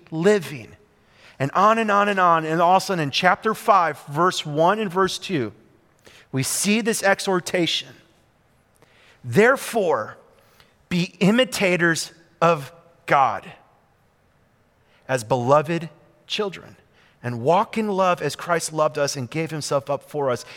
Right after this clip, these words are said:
a fragrant offering and sacrifice to God." He reveals, we respond in worship, and that begins to renew our hearts and our minds, and we begin to live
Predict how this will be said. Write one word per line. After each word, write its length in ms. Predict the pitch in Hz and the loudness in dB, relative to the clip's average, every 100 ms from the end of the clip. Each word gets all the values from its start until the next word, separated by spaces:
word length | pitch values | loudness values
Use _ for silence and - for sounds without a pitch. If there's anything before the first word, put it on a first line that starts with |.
| - | -10
a 80 | 127 | -8
fragrant 520 | - 131 165 165 160 | -8 -4 -2 -2 -4
offering 340 | 147 151 - 139 | 0 0 0 -8
and 120 | 127 | -8
sacrifice 600 | - 135 131 127 127 120 | -4 -4 -6 -12 -14 -14
to 100 | - | -14
God." 400 | 107 131 101 - _ _ _ - - | -14 -12 -12 -16 _ _ _ -20 -20
He 240 | - 165 | -6 -4
reveals, 920 | 147 139 123 196 240 247 233 - - - _ _ _ _ _ _ _ _ | -2 -4 -4 -2 2 2 2 -10 -12 -16 _ _ _ _ _ _ _ _
we 240 | - 151 160 | -6 -4 -2
respond 680 | 127 - - 214 208 202 180 | -2 -4 -2 2 2 2 -2
in 140 | 170 | -2
worship, 520 | 170 156 - 147 - - _ _ _ _ _ _ _ _ - | -2 -2 -4 -6 -16 -20 _ _ _ _ _ _ _ _ -8
and 160 | 120 | -2
that 260 | 185 214 240 | 2 0 -2
begins 380 | 214 202 196 - | -8 -4 -6 -4
to 160 | 196 | -6
renew 540 | 147 147 156 196 220 208 | -2 -2 0 -2 0 2
our 120 | 151 | 0
hearts 420 | - 202 202 196 | 0 0 0 -2
and 80 | 202 | -6
our 80 | 196 | -2
minds, 380 | 160 165 160 - - - | 0 -2 -2 -10 -18 -4
and 180 | 151 139 | -2 0
we 180 | 170 | -2
begin 340 | 170 156 185 180 | -4 -8 -4 -4
to 180 | - 147 | -6 -8
live 400 | 139 170 175 | -4 -2 -2